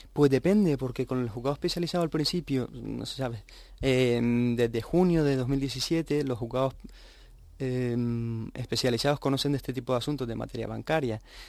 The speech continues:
Y el juzgado de primera instancia número seis bis de Las Palmas, que es el encargado de resolver este tipo de asuntos en Gran Canaria,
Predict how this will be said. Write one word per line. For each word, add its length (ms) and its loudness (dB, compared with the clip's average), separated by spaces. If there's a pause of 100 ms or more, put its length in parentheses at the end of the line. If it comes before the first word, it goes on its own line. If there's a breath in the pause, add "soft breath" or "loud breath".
(160 loud breath)
Y 60 -4
el 80 2
juzgado 380 2
de 120 2
primera 220 0
instancia 480 -4
número 240 2
seis 260 -4
bis 180 -4
de 100 -2
Las 100 -6
Palmas, 320 -2
que 100 -10
es 60 -6
el 60 -4
encargado 300 -6
de 100 -8
resolver 340 -6
este 160 -8
tipo 160 -8
de 40 -2
asuntos 260 -6
en 60 -4
Gran 140 -4
Canaria, 340 -4